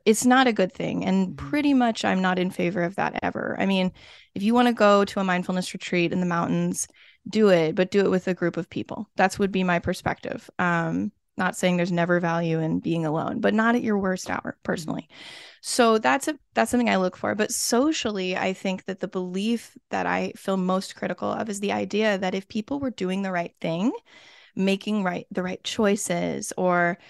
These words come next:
Speaker 1: living the right way, they wouldn't be experiencing hardship. That belief to me is so damaging. It's, <laughs>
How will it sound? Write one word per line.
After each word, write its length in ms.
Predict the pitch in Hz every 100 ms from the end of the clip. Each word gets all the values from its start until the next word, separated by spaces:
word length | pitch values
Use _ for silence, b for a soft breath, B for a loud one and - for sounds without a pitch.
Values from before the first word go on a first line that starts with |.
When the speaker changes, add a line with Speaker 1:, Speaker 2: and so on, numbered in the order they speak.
| B -
Speaker 1:
living 560 | 185 214 208 202 190
the 120 | 185 190
right 280 | 202 190
way, 440 | 185 196 180 - 214
they 100 | 202
wouldn't 460 | 190 190 190 185 -
be 240 | 185 175
experiencing 640 | 185 - 165 170 196 214 214
hardship. 400 | 196 - - - _
That 420 | 214 202 214 226 254
belief 400 | 226 170 180 -
to 120 | -
me 120 | 190
is 80 | 190
so 380 | - - 196 175
damaging. 640 | 175 165 196 277 294 320 - B B B _
It's, 320 | 190 190 - - _ _ _ _
<laughs> 60 | -